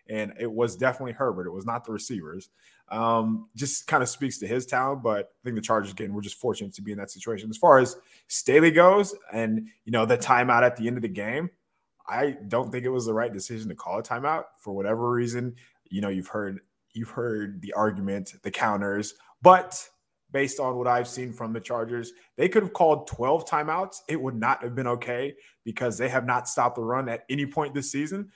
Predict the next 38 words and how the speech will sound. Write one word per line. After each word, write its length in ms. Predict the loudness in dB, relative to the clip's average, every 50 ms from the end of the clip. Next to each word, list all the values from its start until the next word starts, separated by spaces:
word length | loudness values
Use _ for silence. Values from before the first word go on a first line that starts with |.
| _ _ _
So 160 | -4 -2 -2
what 400 | 2 4 4 4 4 2 -6 -4
made 200 | -2 0 0 0
him 180 | -2 -4 -4
think, 240 | -4 -4 -4 -4 -4
you 80 | -6 -4
know, 260 | -4 -4 -4 -4 -6 -8
resetting 560 | -8 -6 -6 -6 -6 -6 -4 -4 -4 -4 -6
them, 340 | -6 -6 -6 -6 -6 -8 -10 _ _ _ _ _ -8
getting 200 | -6 -4 -4 -2
everybody 400 | -2 -2 -2 -2 -2 -2 -2 -4
together 440 | -6 -10 -10 -8 -6 -6 -6 -6 -8
would 140 | -8 -8 -8
have 80 | -8
made 160 | -8 -8 -8 -10
a 40 |
difference? 440 | -10 -10 -12 -10 -10 -10 -10 -10 -12 _ -10 -8
I, 140 | -8 -6 -6 -6
I 40 | -6
don't 100 | -6 -6
know 120 | -6 -8 -8
if 100 | -8 -10
it 40 |
was 120 | -12 -12 -12
a 40 | -14
personnel 480 | _ -12 -10 -10 -10 -12 -10 -10 -8 -8
issue, 240 | -10 -10 -12 -12 -10
but 220 | -8 -6 -6 -8 -10 _ _ _ _ _ -6
with 140 | -6 -6 -2
three 180 | 0 0 0
seconds 400 | 2 4 2 2 2 0 -4 -2
left, 280 | 2 2 2 2 0 -2 -10
I 40 | -8
think 220 | -6 -6 -4 -2
that 220 | -2 -4 -4 -4
type 240 | -2 0 0 0 -2
of 120 | -6 -14 -14 _ _
chaos 720 | -2 2 6 8 10 10 10 10 8 6 4 0 -4 -6 -8